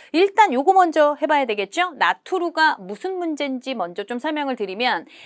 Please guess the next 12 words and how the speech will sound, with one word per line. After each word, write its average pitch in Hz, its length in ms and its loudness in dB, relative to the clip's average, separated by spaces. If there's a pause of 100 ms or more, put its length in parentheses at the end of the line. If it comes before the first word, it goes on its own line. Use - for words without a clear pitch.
(120)
네 269 360 8
개 370 200 2
선택지 359 680 -2
중에서 240 560 -2
지문에 294 680 -2
의거해서 285 1040 0
사실인 359 800 0
것, 339 240 2
언급된 247 800 -2
것을 262 260 -2
묻는다. 180 380 -6
그러니까 247 400 0